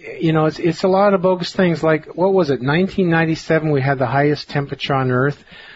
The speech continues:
Since then, it's gotten cooler, but the C O two has gotten higher. Last year, we had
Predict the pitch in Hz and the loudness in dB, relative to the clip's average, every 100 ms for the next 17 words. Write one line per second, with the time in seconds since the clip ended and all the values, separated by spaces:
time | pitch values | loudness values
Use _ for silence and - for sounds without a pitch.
0 | - - - 170 226 - 170 156 139 156 | -20 -20 -4 0 0 -2 0 0 -2 -2
1 | 139 135 - 196 247 165 110 117 156 _ | 0 -2 -4 0 2 2 2 -2 -4 _
2 | _ _ _ _ 139 147 151 - - 170 | _ _ _ _ -6 -4 -4 -4 0 0
3 | 160 - 165 156 143 147 139 147 139 165 | 0 0 2 2 2 0 2 0 0 0
4 | 202 123 - - - _ _ _ _ _ | 2 0 -4 -14 -20 _ _ _ _ _
5 | _ _ 123 151 180 185 - - 180 220 | _ _ 0 2 2 0 -4 -4 0 2
6 | 247 151 160 - - - _ - 151 - | 4 4 2 -2 -20 -20 _ -2 -2 0
7 | 170 170 160 | 0 0 0